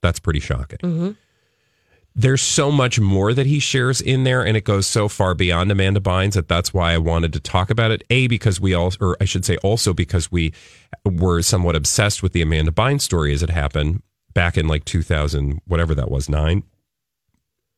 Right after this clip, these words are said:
Speaker 1: However, before we left, uh, to go to break,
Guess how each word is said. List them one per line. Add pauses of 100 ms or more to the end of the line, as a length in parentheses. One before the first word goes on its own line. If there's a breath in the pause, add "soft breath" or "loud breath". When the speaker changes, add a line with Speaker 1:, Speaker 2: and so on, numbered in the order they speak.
Speaker 1:
However, (1040)
before
we
left, (540 loud breath)
uh,
to
go
to
break,